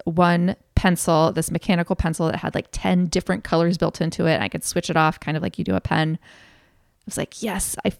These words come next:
found it." And I ordered it and I got it. <laughs> And I realized that Amazon truly makes available to us things that we never dreamed,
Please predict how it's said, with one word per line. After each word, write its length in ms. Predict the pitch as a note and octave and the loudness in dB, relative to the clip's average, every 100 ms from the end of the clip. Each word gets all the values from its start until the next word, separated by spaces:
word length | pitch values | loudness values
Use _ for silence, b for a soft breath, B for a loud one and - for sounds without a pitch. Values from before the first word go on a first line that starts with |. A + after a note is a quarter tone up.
| _ | _
found 280 | F#3 F3+ F3+ | 4 4 2
it." 280 | - - _ _ _ _ _ | -2 -6 _ _ _ _ _
And 100 | - | -4
I 60 | - | -2
ordered 340 | - F#3+ E3 - | 8 8 8 0
it 180 | - - _ _ _ _ _ _ - | -4 -6 _ _ _ _ _ _ -4
and 120 | F3+ | -2
I 60 | |
got 320 | - A3+ G3+ F3 | 2 6 6 6
it. 320 | - - - | 0 -6 -10
<laughs> 40 | - | 0
And 240 | F#3 G3 | 4 6
I 60 | F3 | 6
realized 880 | F#3+ E4 A3+ E3 D#3+ D#3 D#3+ - E3 | 6 6 8 8 8 4 -2 -8 2
that 440 | F3 D#3+ E3 - _ b b b _ | 6 6 4 0 _ b b b _
Amazon 800 | F#3 F#3 F#3 F3+ E3+ E3+ E3 - | 4 6 6 4 4 4 0 -4
truly 480 | - - G#3 F#3+ F3+ | -4 6 6 8 6
makes 240 | E3+ - | 2 2
available 440 | E3+ D#3+ D#3 D#3 | 2 2 2 0
to 180 | - - | 0 4
us 200 | E3 - | 4 2
things 420 | - F3+ F3 F3+ | 0 2 4 2
that 200 | D#3+ E3 | 0 0
we 160 | E3 E3+ | 2 2
never 360 | E3+ E3+ E3 F3 | 4 4 4 2
dreamed, 640 | D3+ E3 D#3 D#3+ D#3+ F3 | 2 0 2 2 0 -4